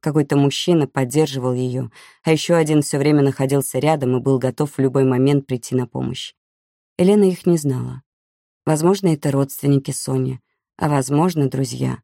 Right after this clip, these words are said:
из тех, на кого всегда можно положиться в трудный час. Инспектор тактично держалась сзади, рядом с Сараты, который парился в чёрной рубашке и длинном пиджаке.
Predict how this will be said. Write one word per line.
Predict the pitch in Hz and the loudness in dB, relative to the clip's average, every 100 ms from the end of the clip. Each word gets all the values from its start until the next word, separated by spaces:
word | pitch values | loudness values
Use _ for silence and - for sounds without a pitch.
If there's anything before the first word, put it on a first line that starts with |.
| _ _ _ | _ _ _
из | 156 - | -2 2
тех, | 165 147 | 0 0
на | 135 | -2
кого | 151 143 | 0 0
всегда | 139 - 135 147 | -2 -6 -2 2
можно | 139 123 135 | 2 0 -4
положиться | - 127 123 139 - 135 | -2 -6 -4 -4 -6 -12
в | |
трудный | - 135 127 135 | -6 -4 -2 -2
час. | 131 131 120 - _ _ _ _ _ _ _ _ | -4 -8 -10 -12 _ _ _ _ _ _ _ _
Инспектор | 185 196 - 233 226 185 | 2 2 2 0 0 0
тактично | 185 175 - 190 - 175 | -2 -4 -2 -4 0 0
держалась | 160 139 151 151 143 | 0 -2 0 0 -2
сзади, | 131 143 160 156 | -4 -2 -2 -2
рядом | 151 139 131 139 | -2 -2 0 -2
с | - | -4
Сараты, | - 135 131 127 - 147 - - _ | -8 -6 -6 -6 -8 -10 -12 -20 _
который | - 165 160 151 | -4 0 2 2
парился | 143 - 151 151 131 - 131 123 | 0 -2 0 0 -4 -8 -10 -14
в | - | -14
чёрной | - 151 139 135 | -2 0 2 2
рубашке | 131 143 147 - - 135 | 2 0 -2 -4 -4 -4
и | |
длинном | 127 139 135 135 | 0 2 2 0
пиджаке. | - 123 123 110 - | -6 -8 -8 -8 -12